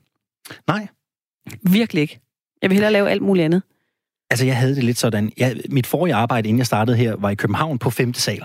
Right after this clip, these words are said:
Speaker 1: hvor elevatoren havde været i udu i halvandet år.
Speaker 2: Mm.
Speaker 1: Prøv at forestille dig at skulle til et møde og komme op ad trapperne, og allerede der være helt forpustet. Jeg ved godt, det er jo heller ikke helt normalt at blive så forpustet af at gå op på femte sal.
Speaker 2: Jo,
Speaker 1: Men så
Speaker 2: fordi
Speaker 1: kommer
Speaker 2: det
Speaker 1: man der.
Speaker 2: gør man jo af trapper.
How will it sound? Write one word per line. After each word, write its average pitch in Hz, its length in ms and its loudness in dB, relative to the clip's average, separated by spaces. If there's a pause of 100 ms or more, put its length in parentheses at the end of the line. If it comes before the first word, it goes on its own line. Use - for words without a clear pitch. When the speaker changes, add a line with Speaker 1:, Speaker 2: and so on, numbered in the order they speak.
(380)
Speaker 1:
hvor 127 200 0
elevatoren 120 500 0
havde 117 220 2
været 110 120 2
i 117 100 -2
udu 135 260 0 (100)
i - 40 2
halvandet 113 360 2
år. 85 160 -8 (140)
Speaker 2:
Mm. 214 240 4 (920)
Speaker 1:
Prøv - 140 4
at 147 60 -2
forestille 156 340 0
dig 131 60 2
at 113 60 0
skulle - 160 -2
til 147 140 2
et 139 80 -2
møde 107 300 2 (180)
og 123 100 -2
komme 117 220 0
op 123 80 0
ad 139 40 0
trapperne, 110 420 0
og 120 160 0
allerede 123 280 2
der 135 240 -2
være 110 180 2
helt 117 180 0
forpustet. 120 300 -4
Jeg 123 80 2
ved 143 100 0
godt, 131 200 -2
det 139 60 0
er - 20 2
jo 143 60 2
heller 165 120 2
ikke 160 120 0
helt 160 100 0
normalt 120 320 0
at 98 60 -6
blive 107 140 0
så 110 120 0
forpustet 113 440 -2
af 110 80 0
at 107 60 -4
gå 104 60 -2
op 104 120 -4
på - 80 -2
femte 104 260 -2
sal. 104 180 -4 (340)
Speaker 2:
Jo, 233 300 4
Speaker 1:
Men 233 80 4
så 196 60 4
Speaker 2:
fordi 214 100 4
Speaker 1:
kommer 160 180 2
Speaker 2:
det 233 60 4
Speaker 1:
man 226 80 2
der. 233 60 2
Speaker 2:
gør 202 80 4
man 294 180 4
jo 180 120 6
af 170 80 2
trapper. 165 280 -2